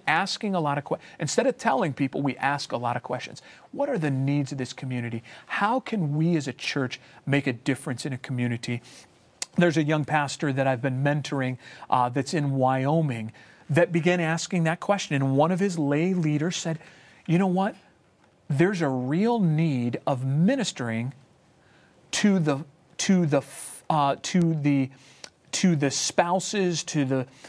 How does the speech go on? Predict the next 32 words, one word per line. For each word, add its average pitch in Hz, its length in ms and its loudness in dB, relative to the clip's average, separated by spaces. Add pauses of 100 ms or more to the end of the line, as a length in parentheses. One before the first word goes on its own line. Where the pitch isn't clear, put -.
(260)
to 156 220 2
the 135 140 2 (120)
partners 131 880 -2 (460)
of 156 460 0 (280)
unwed 165 560 4
single 147 400 -2
mothers. - 680 -2 (880)
So - 160 0
how 175 180 0
do 214 80 0
we 196 120 2
minister 151 440 -2
to 139 140 -8
them?" 123 140 -4 (340)
And 190 200 4
this 226 160 2
was 202 140 2
a 208 60 2
real, 175 220 2 (120)
and 156 160 0
so 180 160 0
they've 185 260 -2
constructed - 640 -6
this 170 160 -6
ministry 147 800 -2 (600)
of 151 220 0 (180)
how - 240 -2
to 214 80 2
reach 175 420 -2
out 127 400 -4 (560)
and 147 260 0
to 160 380 2